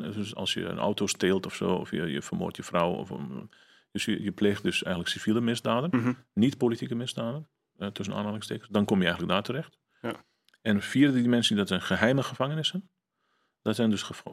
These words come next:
Speaker 1: gevangenissen die dus op een opslagplaats of een boerderij ergens, die een militie of een legerdivisie, eh, ad hoc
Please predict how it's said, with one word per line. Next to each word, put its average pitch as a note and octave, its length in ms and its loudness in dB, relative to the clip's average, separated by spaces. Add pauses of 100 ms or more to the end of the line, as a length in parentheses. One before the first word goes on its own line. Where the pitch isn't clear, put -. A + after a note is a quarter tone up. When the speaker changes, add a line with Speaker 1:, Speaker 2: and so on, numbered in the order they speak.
Speaker 1:
gevangenissen A#2 600 0
die G2+ 120 2
dus G2+ 400 0
op - 80 -18
een F#2 120 -2
opslagplaats E2+ 800 0
of - 140 -10
een F2 80 -2
boerderij F#2 440 2
ergens, F2+ 300 -4
die F#2+ 140 -6
een F2+ 100 0
militie G#2 520 0
of - 160 -8
een E2+ 80 -2
legerdivisie, F2+ 1300 -2 (400)
eh, F#2 200 0
ad B2+ 180 2
hoc - 380 0